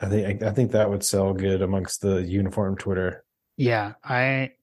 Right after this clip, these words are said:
Speaker 2: I agree. Um, it was funny when, like, that graphic came out and showed up with, like, the four logos next to each other. I was like, and a lot of people asked, like, "Where did these,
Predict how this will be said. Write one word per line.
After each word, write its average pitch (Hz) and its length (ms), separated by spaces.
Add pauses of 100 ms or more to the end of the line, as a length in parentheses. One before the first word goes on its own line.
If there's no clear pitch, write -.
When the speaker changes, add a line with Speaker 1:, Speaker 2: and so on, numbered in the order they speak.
Speaker 2:
I 131 120
agree. 120 540 (100)
Um, 120 720
it 147 140
was 123 120
funny 165 360
when, 127 160
like, 120 160
that 127 180
graphic 131 360
came 123 200
out 120 220 (120)
and 117 120
showed 120 260
up 131 260
with, 120 120
like, 113 160
the 113 100
four 117 240
logos 113 400
next 117 160
to 120 80
each 113 140
other. 107 420 (400)
I 113 160
was 110 160
like, 107 160 (440)
and 117 100
a 127 40
lot 214 120
of - 40
people 123 140
asked, 107 320
like, 107 160 (380)
"Where 135 160
did 220 120
these, 220 380